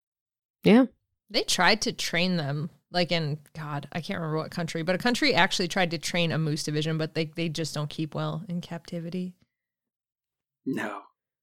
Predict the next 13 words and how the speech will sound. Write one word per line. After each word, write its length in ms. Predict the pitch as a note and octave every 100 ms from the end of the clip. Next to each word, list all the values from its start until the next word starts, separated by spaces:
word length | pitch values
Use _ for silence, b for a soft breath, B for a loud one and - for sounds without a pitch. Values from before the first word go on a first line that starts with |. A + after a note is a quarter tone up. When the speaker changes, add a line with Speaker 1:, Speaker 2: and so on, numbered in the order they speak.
| _ _ _ _ _ _ _ _ _
Speaker 1:
I 40 | G#3
can't 200 | A#3+ G3
imagine. 560 | E3 D#3+ E3 E3 F3 - - _ _ _ _ _ _ _ _ _ b b b
Speaker 3:
You 120 | - B3
know, 80 | -
I 100 | A#3+
don't 140 | D4
think 160 | D4+ -
you 60 |
could 140 | - A#2+
train 260 | A#2+ B2
a 40 | A#2+
moose. 280 | A2 G#2